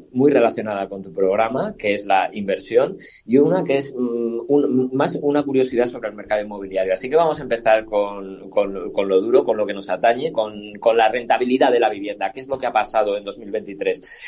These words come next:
Pues te diré, Meli, que en dos mil veintitrés, eh, se ha reducido mínimamente hasta llegar al siete coma uno por ciento. Vamos a mirar qué es lo que pasa en las capitales españolas. Te diré que entre las capitales españolas,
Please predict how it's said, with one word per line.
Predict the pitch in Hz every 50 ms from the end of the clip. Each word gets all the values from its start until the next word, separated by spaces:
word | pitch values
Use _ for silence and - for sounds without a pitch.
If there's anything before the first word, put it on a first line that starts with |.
| - _
Pues | 120 120 117 113
te | 117
diré, | 117 117 127 127 147 156 156 -
Meli, | 123 135 143 135 139 151 151 151 - - - -
que | _ 120
en | 110 107
dos | 110 110
mil | 120 127 131
veintitrés, | 147 156 147 143 127 - 131 120 - - -
eh, | - 127
se | 123 - - - 127
ha | 127 139
reducido | 135 147 156 135 127 127 - 143 135 139 131
mínimamente | 120 123 135 135 135 131 117 110 113 113 117 - 131 143 - - - - -
hasta | - - - 113 104
llegar | 107 104 104 113 120 131
al | 123 117
siete | - - 127 123 127 127
coma | 120 113 107 104
uno | 110 117 123 -
por | - 95 -
ciento. | - - 95 92 - - 80 - - - - - - - - - - -
Vamos | 160 143 165 175 175 170
a | 151
mirar | 147 135 123 120 131 156 175 175
qué | 170 147
es | 135 131
lo | 139 131
que | 131 127
pasa | 127 117 117 - 131 113 113
en | 110 107
las | 107 107 104
capitales | - 110 92 104 104 107 104 98 98 101
españolas. | 95 - - 95 90 85 87 82 78 78 - 95 95
Te | - 107
diré | 101 101 101 123 127
que | 151
entre | 156 - - 113
las | 110 -
capitales | - 110 98 107 104 120 127 123 -
españolas, | - - - 104 98 101 110 113 127 156 - -